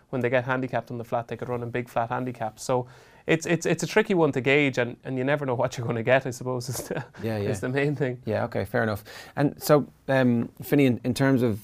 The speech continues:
Speaker 2: uh, a season like this and being able to kinda go full time over the last,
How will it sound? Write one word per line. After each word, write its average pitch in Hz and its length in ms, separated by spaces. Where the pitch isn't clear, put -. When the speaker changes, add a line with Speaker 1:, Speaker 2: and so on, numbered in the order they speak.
Speaker 2:
uh, 117 240
a 113 80
season 113 340
like 107 160
this 120 240
and 107 160
being 110 140
able 107 160
to - 80
kinda 113 180
go 107 220
full 110 200
time 107 320
over 101 160
the 101 60
last, 104 460